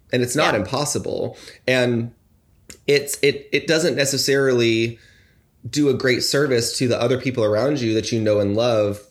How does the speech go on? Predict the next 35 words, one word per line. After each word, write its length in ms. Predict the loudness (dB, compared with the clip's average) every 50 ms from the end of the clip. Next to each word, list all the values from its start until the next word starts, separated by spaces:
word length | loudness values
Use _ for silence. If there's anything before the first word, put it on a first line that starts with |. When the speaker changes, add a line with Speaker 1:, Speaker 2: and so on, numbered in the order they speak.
| _ -12
Speaker 1:
to 100 | -8 -6
say, 580 | -2 0 2 4 6 6 4 2 0 -2 -8 -18 _ _ _ _ _ _ _ -8 -4
"Figure 200 | -2 0 2 2
out 100 | 2 4
how 80 | 2
to 80 | 2 2
build 180 | 2 2 2 2
the 60 | 2
house 260 | 2 2 2 0 0
yourself. 520 | -2 -2 0 0 2 2 2 0 -2 -4 -4
I'm 220 | 0 0 2 2 2
out." 460 | 0 0 -2 -4 -6 -8 -12 -18 _ _ _ _ _ _ _ _ _ _ _ _ _ _ _ _ _ _ _ -8
Speaker 2:
Mm-hmm. 240 | -8 -6 -6 -8 -10 -12 -16 -20 _ _ _ _ -14
Speaker 1:
So 600 | -4 0 2 2 4 4 4 2 0 -2 -6 -14 -20 -20 -8 -4 -2
I 60 | -2
think 220 | 0 -2 -2 0
that 260 | 0 0 0 0 0
that's 220 | 0 0 0 0 -2
kind 200 | -2 0 0 0
of 80 | 0
why 240 | 0 0 0 0 0 0
I 100 | 0 0
have 220 | 0 -2 -2 -2
really 180 | -2 0 -2 -2
started 360 | 0 0 0 0 -2 -2 -4
to 540 | -4 -2 0 0 0 0 -2 -2 -4 -6 -10 -14 _ _ _ _ _ _ _ _ _ _ _ -20 -20
feel 800 | -20 -20 -8 -4 0 0 2 2 2 2 2 0 0 0 -2 -4
more 340 | -4 -2 0 0 2 2 0
inclined 600 | -2 -4 -4 -4 -2 -2 0 0 -2 -2 -4 -6
to 140 | -8 -8 -8
see 180 | -6 -6 -4 -4
what 260 | -2 -2 -2 -2 -2
I 120 | -4 -6
can 240 | -4 -4 -4 -4 -4
do 500 | -4 -2 -2 -2 -2 -2 -2 -4 -6